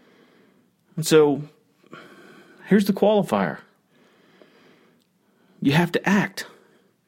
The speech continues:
There, you have to, <laughs> you have to accept. You have,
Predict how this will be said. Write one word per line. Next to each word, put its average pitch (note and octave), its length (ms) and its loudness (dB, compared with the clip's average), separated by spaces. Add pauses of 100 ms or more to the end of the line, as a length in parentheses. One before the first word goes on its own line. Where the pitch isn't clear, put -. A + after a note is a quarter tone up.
(840)
There, D#3+ 120 2
you F3 180 2
have G3+ 340 2
to, D3+ 120 0 (120)
<laughs> - 100 -16
you D#3 160 2
have G3 240 2
to C#3+ 160 2
accept. - 540 0
You D#3+ 100 4
have, G3 280 0